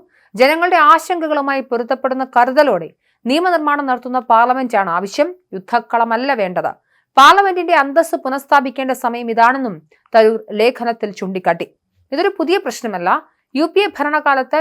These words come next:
ബി ജെ പി പാർലമെന്റ് തടസ്സപ്പെടുത്തി പതിനഞ്ചാം ലോക്സഭയുടെ പ്രതിഷേധിക്കാനുള്ള സമയത്തിന്റെ അറുപത്തെട്ട് ശതമാനം നഷ്ടപ്പെട്ടു. യു പി എ കാലത്ത് ബി ജെ പി പെരുമാറിയതുപോലെയാണ് ഇപ്പോൾ ഇന്ത്യ സഖ്യം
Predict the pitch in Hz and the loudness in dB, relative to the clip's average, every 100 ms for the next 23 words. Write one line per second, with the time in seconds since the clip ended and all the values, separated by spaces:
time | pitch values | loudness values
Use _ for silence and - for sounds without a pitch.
0 | 262 254 294 294 294 285 247 254 262 269 | -2 -4 -4 -6 -8 -2 0 0 -4 -8
1 | 277 226 214 - 247 214 185 240 330 _ | -6 -6 -6 -8 -6 -6 -8 -10 -12 _
2 | _ 269 285 359 370 359 294 285 - 294 | _ 2 2 2 0 2 0 -2 -4 -4
3 | 277 277 233 233 - 285 285 277 277 254 | -2 -2 -4 -6 -4 -4 -4 -4 -4 -4
4 | 233 226 226 233 240 208 160 - _ - | -4 -6 -6 -4 -2 -2 -4 -8 _ 0
5 | 240 311 370 370 359 - 262 254 247 214 | 2 2 0 -4 -6 -4 -4 -2 -2 -2
6 | 196 - 196 185 185 - _ _ _ 190 | -6 -8 -6 -6 -8 -14 _ _ _ -8
7 | 214 226 247 247 233 240 233 262 381 - | -8 -2 -2 2 2 2 4 4 4 -2
8 | _ _ _ _ _ _ _ - 208 247 | _ _ _ _ _ _ _ -8 -6 -2
9 | 311 320 269 247 262 277 269 277 277 262 | -4 -4 -4 -2 0 0 0 0 2 0
10 | 254 240 247 214 214 _ - 247 269 320 | 0 -2 -2 -2 -8 _ -8 -4 0 0
11 | - 254 262 | 0 -4 -4